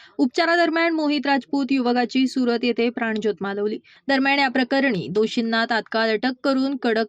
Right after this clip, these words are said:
कारवाई करण्यात यावी. हत्या प्रकरण जलद न्यायालयामार्फत सुनावणी करण्यात यावं. पाच दिवसात आरोपी अटक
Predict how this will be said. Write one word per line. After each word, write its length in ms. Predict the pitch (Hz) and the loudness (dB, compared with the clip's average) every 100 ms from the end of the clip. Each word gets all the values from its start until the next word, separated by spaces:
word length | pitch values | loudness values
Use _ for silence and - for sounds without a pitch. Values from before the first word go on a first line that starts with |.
| - | -4
कारवाई 380 | 214 208 202 202 | -4 -2 -2 -2
करण्यात 420 | 202 196 220 233 | -2 -2 -4 -4
यावी. 180 | 208 - - - - | -8 -10 -16 -10 -4
हत्या 300 | 277 - 311 | -2 0 0
प्रकरण 460 | 320 285 294 311 285 | 0 0 2 2 2
जलद 300 | 269 262 233 | 2 0 0
न्यायालयामार्फत 840 | 247 233 233 226 220 208 220 214 | 0 0 0 0 -2 -2 -4 -6
सुनावणी 420 | - 220 202 202 | -6 -4 -2 -2
करण्यात 380 | 202 208 196 214 | -2 -2 -2 -2
यावं. 200 | 247 190 - - _ | -4 -4 -12 -20 _
पाच 280 | 240 226 226 | -2 -2 -2
दिवसात 400 | 226 220 247 240 | -2 0 0 0
आरोपी 300 | 226 220 240 | 0 0 0
अटक 200 | 220 | 0